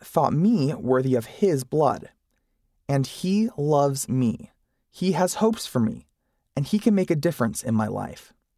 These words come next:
His grace can transform me. And maybe this person sitting next to me, ignoring me or even wanting to move away, maybe he or she doesn't. But that doesn't change the reality of what Christ feels toward me and the possibilities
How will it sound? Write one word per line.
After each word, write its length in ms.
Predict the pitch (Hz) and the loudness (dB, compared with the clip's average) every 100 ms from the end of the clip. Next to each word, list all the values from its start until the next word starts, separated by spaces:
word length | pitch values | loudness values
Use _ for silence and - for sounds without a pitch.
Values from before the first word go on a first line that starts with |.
| _ _ _ _ _ _ | _ _ _ _ _ _
His 160 | 190 | -2
grace 560 | 175 180 214 190 - - - | 0 2 2 2 0 -8 -10
can 200 | - 147 | -6 -4
transform 540 | 147 135 - 160 143 | 0 -2 -2 0 0
me. 240 | 113 - - _ _ _ _ _ | -2 -8 -18 _ _ _ _ _
And 160 | 143 156 | -2 2
maybe 320 | 214 214 151 | 2 2 -2
this 240 | 143 185 | -2 -4
person 340 | - 190 - 175 | -2 -2 -2 -2
sitting 280 | 170 180 | 0 0
next 220 | 165 143 - | 0 -2 -2
to 60 | |
me, 240 | 113 131 - | 0 -2 -4
ignoring 480 | 139 147 147 160 160 | -4 0 2 2 0
me 200 | 160 185 | -2 -2
or 140 | 127 110 | -2 0
even 240 | 123 113 | 0 0
wanting 300 | 120 131 131 | 2 0 0
to 100 | 120 | -2
move 160 | 123 113 | -2 0
away, 420 | 107 110 123 196 _ _ _ - | 0 2 0 -2 _ _ _ -4
maybe 240 | 160 175 | -2 0
he 380 | 156 220 196 214 - | -2 0 0 0 0
or 140 | 135 | -2
she 300 | 135 175 170 | -2 -4 -4
doesn't. 540 | 156 170 147 117 - _ _ _ _ _ _ | 0 0 0 -6 -16 _ _ _ _ _ _
But 120 | 165 | 0
that 160 | 208 233 | 2 4
doesn't 240 | 233 220 | 2 2
change 260 | - 180 165 | 0 0 0
the 120 | 151 | 2
reality 480 | 147 262 285 127 117 | 4 4 4 4 2
of 100 | 123 | 0
what 160 | - | -4
Christ 400 | - 180 170 - | 0 0 0 -2
feels 260 | - 120 110 | -2 0 -2
toward 300 | - 113 104 | -4 -4 -4
me 240 | 87 - _ _ | -8 -14 _ _
and 140 | - 139 | -4 -2
the 60 | |
possibilities 720 | 135 180 175 165 175 117 110 | 2 2 2 2 2 2 0